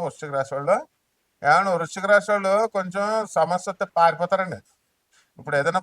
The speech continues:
ప్రాబ్లమ్స్ వచ్చినాయి అనుకోండి, నిలబడాలండి, లాస్ట్ వరకు నిలబడాలా. మొగుడు పెళ్ళం అంటే ఏంటంటే విడాకులు తీసేసుకుంటారా ఏంటి, కూర బాగాలేదని విడాకులు తీసేసుకుంటారండి, తప్పు కదండి. మరి ఇది ఇలా చక్కగా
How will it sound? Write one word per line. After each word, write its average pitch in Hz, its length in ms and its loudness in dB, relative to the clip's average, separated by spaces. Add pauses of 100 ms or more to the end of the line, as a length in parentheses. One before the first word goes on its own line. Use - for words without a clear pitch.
ప్రాబ్లమ్స్ 147 460 4
వచ్చినాయి 180 280 -8
అనుకోండి, 175 360 -2 (140)
నిలబడాలండి, 165 640 2 (360)
లాస్ట్ 135 320 2
వరకు 170 220 -10
నిలబడాలా. 185 400 2 (220)
మొగుడు 139 280 -10
పెళ్ళం 185 260 0
అంటే 185 200 -10
ఏంటంటే 220 260 -2 (200)
విడాకులు 147 340 0
తీసేసుకుంటారా 214 580 2 (720)
ఏంటి, 185 200 -2 (220)
కూర 165 140 4 (100)
బాగాలేదని 208 460 2
విడాకులు 190 340 0
తీసేసుకుంటారండి, 220 640 -8 (200)
తప్పు 151 200 -2
కదండి. 214 280 -2 (720)
మరి 175 180 2 (180)
ఇది 160 180 -8 (160)
ఇలా 151 140 0 (320)
చక్కగా 139 320 -4